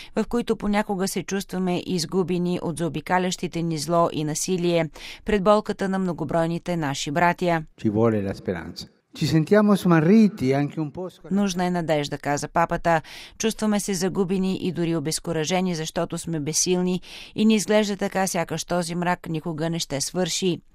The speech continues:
Speaker 1: Светият отец насочи вниманието на присъстващите върху утехата, оповестена от пророк Исаия на народа на Израил.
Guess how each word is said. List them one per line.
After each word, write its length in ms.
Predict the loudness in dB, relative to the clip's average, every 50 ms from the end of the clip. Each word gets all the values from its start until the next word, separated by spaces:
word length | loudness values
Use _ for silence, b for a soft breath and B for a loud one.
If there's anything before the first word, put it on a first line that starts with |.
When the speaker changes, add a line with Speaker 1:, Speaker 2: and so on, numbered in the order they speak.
| -20 -20 _ _ -20 B B B B B B B B B B
Speaker 1:
Светият 360 | -4 -2 0 2 2 2 2
отец 340 | 0 0 2 0 0 0 -2
насочи 420 | -4 -2 0 -2 -2 -2 -2 -4
вниманието 540 | -4 -2 0 0 0 0 0 -2 -4 -4 -4
на 120 | -4 -4
присъстващите 920 | -4 -4 -6 -4 -4 -4 -4 -4 -4 -6 -6 -4 -6 -6 -6 -2 -2 -2 0
върху 440 | 0 0 -2 -2 -2 -2 -4 -4 -4
утехата, 560 | -2 -4 -2 0 0 0 0 -2 -4 -2 -2 -2
оповестена 640 | -2 -2 -2 -2 -2 -2 0 0 0 0 0 -2
от 100 | -4 -4
пророк 380 | -4 -2 0 0 0 0 -2 -4
Исаия 420 | -6 -4 0 0 2 2 2 2
на 120 | 0 -2
народа 380 | -2 0 0 0 0 0 0 -2
на 160 | -2 -2 -4 -4
Израил. 500 | -4 -4 -4 -2 0 0 2 2 0 -2